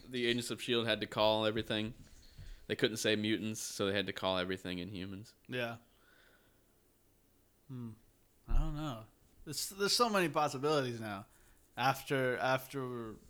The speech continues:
Speaker 2: Evan Peters showing up. It's kind of opened the door wide open for, for anybody to kind of step through.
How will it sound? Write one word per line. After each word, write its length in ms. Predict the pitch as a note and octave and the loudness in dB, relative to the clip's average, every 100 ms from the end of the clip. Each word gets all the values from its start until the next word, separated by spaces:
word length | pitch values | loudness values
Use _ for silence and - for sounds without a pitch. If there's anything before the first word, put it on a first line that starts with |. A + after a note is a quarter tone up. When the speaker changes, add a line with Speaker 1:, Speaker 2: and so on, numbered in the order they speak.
| - | -8
Speaker 2:
Evan 220 | B2 B2 | -6 -6
Peters 280 | A2+ C#3+ B2 | -2 -2 -2
showing 320 | - A#2 G#2+ | -2 -4 -4
up. 240 | G2+ F#2+ - | -6 -10 -8
It's 140 | A2 | -10
kind 200 | - C3 | -6 -6
of 60 | B2 - - - - - - - - | -6 -2 2 2 0 -8 -16 -18 -4
opened 300 | D3 C#3 C#3 | -2 0 0
the 60 | C3 | 0
door 240 | C3+ C3+ | 2 4
wide 200 | B2+ C3 | 6 4
open 300 | C3 B2+ A#2+ | 4 0 -4
for, 380 | B2 A2+ G#2+ A2 - - - - - - - | -2 0 -2 -4 -14 -20 -20 -20 -20 -20 -18
for 140 | - - | -16 -8
anybody 520 | B2+ C3 A2+ A2 G#2 | -4 -2 -2 -2 -4
to 100 | F#2+ | -8
kind 260 | - A#2+ G#2 | -8 -6 -6
of 60 | - - - _ | -10 -20 -20 _
step 300 | - - A2+ | -8 -4 -4
through. 300 | - G2+ G2+ | -4 -6 -8